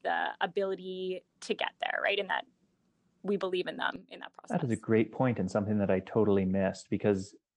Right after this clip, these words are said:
Speaker 2: uh, I'm thinking about using those rules in my own organization within Strive, and, uh, we've adopted the on time or late. But I think that what you're pointing out is that there can often be a learning gap, maybe not in the on time you're late,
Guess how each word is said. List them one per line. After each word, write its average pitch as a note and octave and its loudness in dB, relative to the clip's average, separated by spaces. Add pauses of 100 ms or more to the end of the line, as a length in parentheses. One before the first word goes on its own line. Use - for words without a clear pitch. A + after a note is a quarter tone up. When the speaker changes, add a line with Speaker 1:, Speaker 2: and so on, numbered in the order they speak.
(140)
Speaker 2:
uh, - -8
I'm A#2 4
thinking A2 0
about G2+ 2
using G2 -4 (600)
those G#2 4
rules G2 6
in G2+ 4
my F#2 2 (200)
own A2 4 (160)
organization A2 4
within G2 2
Strive, G2+ 0
and, F#2 2 (500)
uh, F#2+ -6
we've A2+ 6
adopted F#2+ 2
the F#2+ 0
on F#2 -2
time F#2 -12
or F#2 -8
late. G#2 -2 (420)
But G#2 2
I G2 0
think A#2+ -2
that A2 0
what G#2+ 4
you're G#2+ -4
pointing G2 -4
out A2+ 4
is F2+ 2
that F#2 4 (180)
there A2 6
can G2 0 (320)
often A2 2
be F#2+ 2 (400)
a G2 0
learning G2+ 0
gap, E2 2
maybe B2+ 2
not G2+ 4
in G2 0
the F#2+ -2
on F#2+ -4
time F#2+ -4
you're F2+ -4
late, G2+ 0